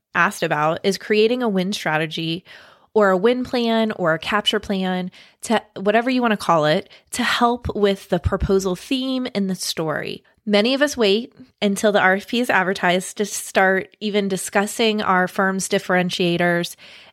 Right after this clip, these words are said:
and what the client's needs are for that project. And more often than not, this is way too late to fully develop that win strategy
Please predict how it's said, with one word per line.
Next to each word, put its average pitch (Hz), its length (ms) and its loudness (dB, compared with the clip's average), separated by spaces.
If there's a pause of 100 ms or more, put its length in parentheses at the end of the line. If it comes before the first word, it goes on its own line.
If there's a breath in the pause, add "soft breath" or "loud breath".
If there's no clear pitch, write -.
and 190 240 2
what 185 160 2
the 190 80 2
client's 190 520 0
needs 185 300 0
are 165 200 4
for 170 240 0
that 160 220 0
project. - 640 -4 (580)
And 214 120 2
more 247 200 4
often 294 240 0
than 240 140 0
not, 208 360 2 (320 soft breath)
this 240 240 0
is 254 240 -2 (160)
way 180 580 4
too 220 200 -2
late 170 440 -2
to 185 140 -2
fully 185 360 2
develop 180 400 2
that 156 180 2
win 156 160 -4
strategy 92 580 -6